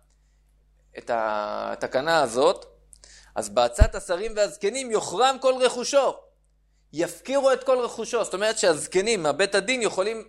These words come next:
להפקיר רכושו של אדם. בנוסף, עוד קנס, "והוא ייבדל מקהל הגולה".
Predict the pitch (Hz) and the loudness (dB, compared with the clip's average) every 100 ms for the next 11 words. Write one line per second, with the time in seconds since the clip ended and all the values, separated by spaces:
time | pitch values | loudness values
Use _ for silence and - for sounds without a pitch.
0 | _ 156 165 - - 269 302 262 262 - | _ -2 -2 -2 -8 -4 -2 -4 -6 -14
1 | - 170 170 160 220 226 214 196 196 175 | -10 -8 -8 -6 -4 2 4 6 4 2
2 | - _ _ _ _ _ _ _ - - | -8 _ _ _ _ _ _ _ -20 -6
3 | 139 151 233 - 233 262 214 190 175 165 | -2 2 2 4 2 0 -2 -2 -2 -2
4 | 202 208 175 175 220 202 165 160 165 170 | -2 2 2 4 2 0 -2 2 4 4
5 | 151 151 147 | 2 2 2